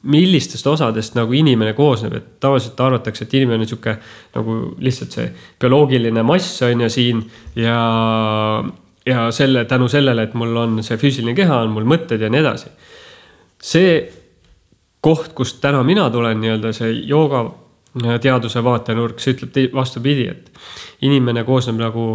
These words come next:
viiest paralleelselt toimivast erilisest, äh, erinevast nagu nähtusest. Üks jah, on see füüsiline keha,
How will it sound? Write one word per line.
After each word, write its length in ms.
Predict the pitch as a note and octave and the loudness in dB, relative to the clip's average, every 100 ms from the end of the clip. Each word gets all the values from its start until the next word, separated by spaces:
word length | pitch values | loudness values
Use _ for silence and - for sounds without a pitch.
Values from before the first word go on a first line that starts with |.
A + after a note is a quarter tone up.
| A2 _ | -6 _
viiest 600 | C#3 D#3 A#2 - - - - _ _ | 0 2 0 -4 -16 -20 -20 _ _
paralleelselt 680 | B2 A#2+ B2 D#3 C3 - A2+ | 0 2 4 4 2 -2 -6
toimivast 640 | - C#3+ B2 A2+ A2 A2 C3+ | 0 2 2 -2 -2 -6 -4
erilisest, 760 | C#3 B2 A2+ A2+ A2 - _ A#2+ | -2 0 -2 -6 -10 -12 _ -6
äh, 400 | A2+ A2+ A2+ A2 - _ | -4 -2 -4 -6 -14 _
erinevast 760 | C3+ C#3+ B2 A2+ A2 A2 - A2 | 2 2 2 0 -2 -4 -6 -6
nagu 140 | A2+ | -2
nähtusest. 600 | C3+ C3+ - A2+ - - - - - - | -2 -2 -8 -12 -12 -18 -20 -20 -20 -4
Üks 200 | C#3 - | -4 0
jah, 80 | D3+ - | -2 0
on 100 | A2+ | -4
see 120 | A2 | -2
füüsiline 480 | A#2+ A#2 C3+ C3+ D3 | -2 -2 -2 0 -2
keha, 120 | D#3+ | -4